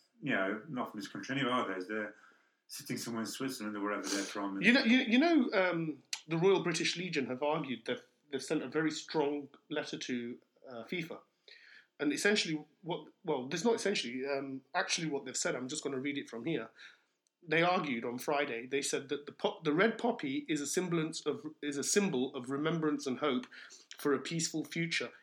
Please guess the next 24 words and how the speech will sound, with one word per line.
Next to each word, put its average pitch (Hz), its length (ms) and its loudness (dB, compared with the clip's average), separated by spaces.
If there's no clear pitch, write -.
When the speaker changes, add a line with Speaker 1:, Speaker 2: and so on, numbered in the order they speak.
Speaker 2:
It 170 140 2
has 156 180 0
no 185 300 6
political, 190 520 0
religious 151 540 -4
or 156 80 -6
commercial 147 500 0
meaning. 143 380 0
Um, 143 400 0
<clears throat> - 60 -4
since 190 320 2
nineteen 185 400 2
twenty-one, 165 540 0
the 143 80 -2
Legion 156 380 -2
has 127 120 -4
protected 170 500 -4
the 143 100 2
red 143 200 0
poppy 156 300 -4
from 127 180 -8
political 160 520 -4
or 135 100 -4
par-, 156 260 -6